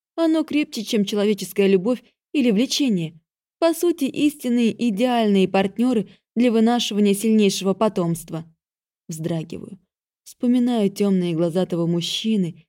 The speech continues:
и я невольно покрываюсь липкими мурашками. «Но я не знаю его совсем»,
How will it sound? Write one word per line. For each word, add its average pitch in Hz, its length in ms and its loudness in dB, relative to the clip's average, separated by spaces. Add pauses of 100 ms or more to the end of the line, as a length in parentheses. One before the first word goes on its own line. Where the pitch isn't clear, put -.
(240)
и 214 80 -2
я 208 140 4
невольно 214 500 2
покрываюсь 190 600 -2 (320)
липкими 196 400 0
мурашками. 185 720 -2 (460)
«Но 269 160 4
я 220 180 4
не 220 160 2
знаю 220 500 0
его 214 220 0
совсем», 220 720 -4